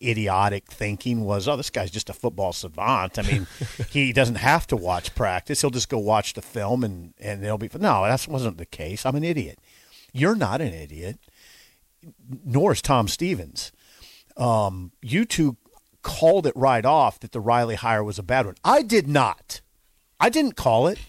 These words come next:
Speaker 1: I remember what happened. I remember the day he was hired. So when it, what, what that would have been.
Speaker 2: It was early December twenty fourteen.
Speaker 1: Okay, early December. I'm in my office, and we're in the middle of a coaching search, so it's really, it's really, really intense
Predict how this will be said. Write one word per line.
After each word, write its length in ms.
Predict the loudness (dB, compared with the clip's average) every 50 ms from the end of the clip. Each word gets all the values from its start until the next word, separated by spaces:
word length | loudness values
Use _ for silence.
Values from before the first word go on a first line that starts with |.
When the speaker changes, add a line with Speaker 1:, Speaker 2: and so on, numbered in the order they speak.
| _ _ _ _ _ _ _ _ _ _ _ _ _ 4
Speaker 1:
I 140 | 4 6
remember 460 | 6 4 4 4 4 4 6 4 4 4
what 200 | 4 4 2 4
happened. 480 | 2 2 2 2 -2 -6 -16 -16 -2 2
I 80 | 4 4
remember 440 | 6 6 6 4 6 6 4 4
the 120 | 4 2 -2
day 380 | -2 0 2 4 4 4 4
he 100 | 2 2
was 180 | 0 0 -2 -2
hired. 500 | -2 -2 -2 -2 -2 -6 -10 -14 -14 -10
So 100 | -8 -6
when 160 | -4 -4 -4
it, 80 | -6 -6
what, 220 | -8 -8 -8 -6
what 200 | -4 -6 -6 -4 -6
that 140 | -6 -6
would 120 | -6 -8 -12
have 160 | -14 -14 -12
been. 320 | -10 -10 -8 -8 -6 -2
Speaker 2:
It 40 | 0
was 240 | 2 2 2 0 0
early 220 | 0 0 0 0 0
December 440 | 0 0 0 2 0 2 2 0 -2
twenty 440 | -2 -2 -2 0 0 -2 -4 -6 -8 -10 _ _ _
fourteen. 480 | -4 -2 -2 0 0 -2 -6 -6 -8 -12 _ _ _ _ _ _ _ _ _ _ _ _ _ _ _ -8
Speaker 1:
Okay, 180 | -6 -6 -4 0
early 240 | 0 2 2 2 0
December. 400 | -2 -2 -2 0 0 0 2 2
I'm 120 | 2 2
in 60 | 2 2
my 140 | 4 4
office, 340 | 4 4 4 2 0 -2 -4
and 80 | -2 0
we're 80 | 2 2
in 40 | 2
the 40 | 2
middle 200 | 2 2 2 2
of 60 | 0
a 40 | -2
coaching 320 | 0 0 0 2 0 -2 -2
search, 240 | -2 -4 -4 -2
so 120 | -2 -2 -2
it's 120 | -2 0 0
really, 380 | 2 2 2 0 -2 -6 -10 -10
it's 220 | -8 -8 -8 -10
really, 480 | -10 -2 2 4 6 6 4 4 0 -2
really 480 | 0 2 4 4 4 2 0 -2 -6 -8
intense 720 | -10 -12 -12 -12 -10 -10 -12 -12 -14 _ -14 -14 -14 -14